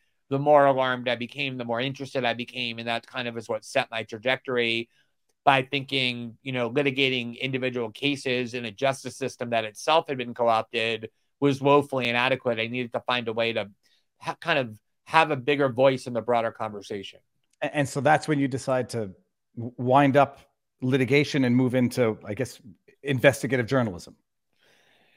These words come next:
Speaker 1: Yeah, I mean, even that was kind of by chance. Um, you know, I'd started, like, reading blogs,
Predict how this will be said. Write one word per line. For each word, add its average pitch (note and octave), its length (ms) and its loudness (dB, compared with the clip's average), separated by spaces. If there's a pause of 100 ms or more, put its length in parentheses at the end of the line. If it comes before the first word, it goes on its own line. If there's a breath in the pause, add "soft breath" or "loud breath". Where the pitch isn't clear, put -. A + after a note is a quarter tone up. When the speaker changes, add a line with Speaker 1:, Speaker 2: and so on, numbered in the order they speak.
(180)
Speaker 1:
Yeah, A3+ 360 12
I F3+ 80 4
mean, F#3 180 0
even A3+ 320 4
that G3 180 6
was F3+ 160 -2
kind E3 200 -2
of D#3+ 60 -4
by D3+ 140 2
chance. D3+ 640 -6
Um, C3+ 440 0
you D3 60 -6
know, D3 80 0
I'd C#3+ 220 2
started, D#3 320 -2
like, C#3 180 -2
reading C#3 380 -6
blogs, C3+ 920 -2